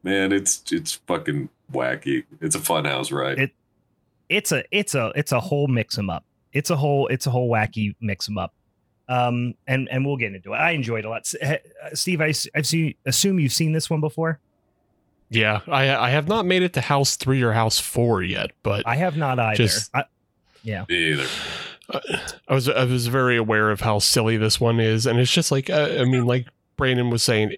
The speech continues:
Speaker 3: it's just a silly, wacky movie. It's not
Speaker 2: Mm-hmm.
Speaker 3: necessarily a punishment, but, like,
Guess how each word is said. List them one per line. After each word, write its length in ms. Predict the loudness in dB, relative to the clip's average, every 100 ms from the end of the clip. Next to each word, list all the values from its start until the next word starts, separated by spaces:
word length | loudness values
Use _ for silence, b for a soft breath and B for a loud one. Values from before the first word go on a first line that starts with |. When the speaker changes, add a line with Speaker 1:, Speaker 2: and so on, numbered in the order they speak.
| -2
Speaker 3:
it's 220 | -2 0
just 260 | 0 0 0
a 60 |
silly, 280 | 0 0 2
wacky 340 | 2 2 0 0
movie. 540 | 2 2 0 -2 -4 -4
It's 180 | -2 0
not 320 | 2 2 2
Speaker 2:
Mm-hmm. 120 | -2 -8 -2
Speaker 3:
necessarily 600 | 0 0 2 2 2 0
a 40 |
punishment, 560 | 0 0 0 0 -2 0
but, 140 | 0
like, 180 | 0 0